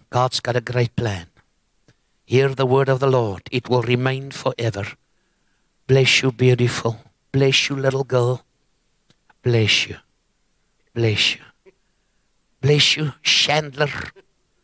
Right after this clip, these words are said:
All the family. We're gonna have a wedding very shortly. You're beautiful. My word, he must have something that no other,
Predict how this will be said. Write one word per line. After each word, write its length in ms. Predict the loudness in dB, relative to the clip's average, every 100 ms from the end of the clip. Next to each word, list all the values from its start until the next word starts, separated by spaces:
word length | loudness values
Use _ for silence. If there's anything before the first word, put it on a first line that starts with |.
| _ _ _ _ _ _ _ _ _ _ _
All 160 | 0 2
the 100 | 0
family. 600 | 0 0 0 -8 -18 -20 _ _ _ _ _ _ _ _ _ _ _ _ _ _ _ _ _ _ _ _ _ _ _ _
We're 100 | -2
gonna 220 | 0 0 2
have 260 | 2 2
a 80 | 0
wedding 440 | 2 2 2 -2 -6 _ _ _
very 160 | -6
shortly. 640 | -2 0 2 0 -2 -8 -8 _ _ _ _ _ _ _ _ _ _ _ _ _ _ _ _ _ _ _ _ _ _ _ _ -20 _ _ _
You're 160 | 0
beautiful. 880 | 2 2 2 0 -2 2 4 2 -2 _ _ _ _ _ _ _ _ _ _ _ _ _ _ 0
My 140 | 0
word, 520 | 2 4 4 4 2
he 100 | -2
must 280 | -2 -2 -2
have 180 | -2 -2
something 380 | -2 -2 -4 -4
that 180 | -4 -2
no 180 | 0 0
other, 400 | 2 2 2